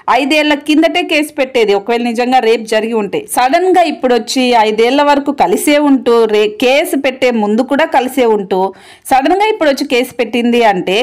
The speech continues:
ఖచ్చితంగా వెనక ఉండి నడిపిస్తున్నారనేది ఎవరికి తెలీదు, ఎవరి చెవుల్లో పూలు పెడుతున్నారు? So జనాలకు ఎవరికి తెలియదు అనుకుంటున్నారో నాకేం అర్థం కావట్లేదు. ఎవరైతే చేస్తున్నారని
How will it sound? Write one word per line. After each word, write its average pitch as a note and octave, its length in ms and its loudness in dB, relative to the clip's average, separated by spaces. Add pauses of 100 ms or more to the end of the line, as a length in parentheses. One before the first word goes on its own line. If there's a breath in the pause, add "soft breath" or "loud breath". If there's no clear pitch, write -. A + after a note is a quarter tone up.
(140)
ఖచ్చితంగా A#3+ 680 0 (140)
వెనక G#3+ 240 -2 (140)
ఉండి A#3 240 0
నడిపిస్తున్నారనేది A#3 1080 0 (540 loud breath)
ఎవరికి G4 300 0 (100)
తెలీదు, A3+ 340 0 (180)
ఎవరి C4 260 0
చెవుల్లో B3+ 260 0 (100)
పూలు A#3+ 260 0
పెడుతున్నారు? G3+ 540 -2 (300)
So B3+ 80 0 (100)
జనాలకు C4 460 2
ఎవరికి B3+ 240 -2 (100)
తెలియదు C#4 320 0
అనుకుంటున్నారో G#3 640 0 (100)
నాకేం G#3 460 0
అర్థం G3+ 220 -4 (100)
కావట్లేదు. F3 420 -2 (180)
ఎవరైతే G#3 380 0 (140)
చేస్తున్నారని G3+ 680 -2